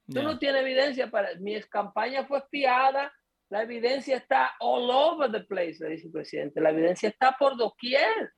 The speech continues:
Speaker 2: Eh, "The biggest scandal
Speaker 1: Me
Speaker 2: was when they spied on my campaign", le dijo una vez, y después, "They spied on my campaign." He reiterated before Stoll shot down his remark again.
Speaker 1: ¿Entiende? Entonces ella lo corta.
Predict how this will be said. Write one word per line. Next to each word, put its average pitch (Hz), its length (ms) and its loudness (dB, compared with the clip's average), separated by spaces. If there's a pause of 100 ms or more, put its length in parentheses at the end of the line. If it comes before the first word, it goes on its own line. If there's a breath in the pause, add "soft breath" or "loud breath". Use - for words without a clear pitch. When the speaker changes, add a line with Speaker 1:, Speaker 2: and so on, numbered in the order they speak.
(160)
Speaker 2:
Eh, 151 200 4
"The 147 120 2
biggest 185 420 2
scandal 202 420 4
Speaker 1:
Me 196 140 6
Speaker 2:
was 170 280 4
when 156 220 2
they 156 120 4
spied 180 420 2
on 175 100 0
my 160 160 2
campaign", 160 800 0
le 131 140 0
dijo 139 220 2
una 147 180 4
vez, 147 200 4
y 143 80 -2
después, 147 400 2
"They 165 120 2
spied 233 360 2
on 226 100 2
my 208 140 2
campaign." 185 680 0 (260 soft breath)
He - 180 -2
reiterated 196 840 4
before 175 320 2
Stoll 214 420 2
shot 220 460 2
down 196 240 0
his 175 200 0
remark 165 440 2
again. 95 320 -12 (840)
Speaker 1:
¿Entiende? 208 500 0
Entonces 214 360 0
ella 277 260 2
lo 226 380 -2
corta. - 580 0